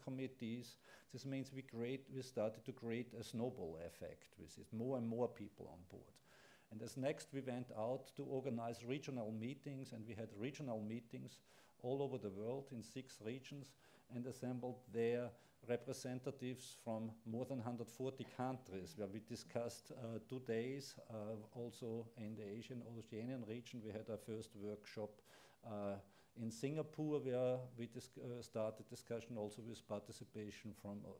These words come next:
uh, from New Zealand. And we had last year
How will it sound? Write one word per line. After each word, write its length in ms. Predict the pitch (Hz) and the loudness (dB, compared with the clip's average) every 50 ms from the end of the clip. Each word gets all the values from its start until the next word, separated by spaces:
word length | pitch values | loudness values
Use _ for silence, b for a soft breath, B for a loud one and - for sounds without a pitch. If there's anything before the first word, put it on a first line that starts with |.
| - - - | -12 -12 -8
uh, 40 | 123 110 101 98 101 98 - - | -6 -6 -4 -4 -6 -6 -6 -4
from 160 | 101 98 101 | -2 -2 -2
New 160 | 98 92 92 90 | -2 -2 -4 -6
Zealand. 560 | - - 131 127 135 143 143 143 143 147 - B B B B B B B B B - | 0 2 2 2 4 4 2 2 0 0 -4 B B B B B B B B B -6
And 280 | 127 113 113 113 113 104 113 | -2 0 0 0 0 -2 -2
we 100 | 127 117 | 0 0
had 220 | 101 113 113 110 - 117 120 110 | 2 2 2 0 -2 -4 -2 0
last 400 | 107 107 113 117 113 - - - - - - - - | 2 2 2 0 -2 -6 -12 -16 -18 -20 -20 -12 -8
year 500 | 113 113 113 120 127 127 127 127 127 120 | -4 -2 -2 0 2 4 4 6 6 4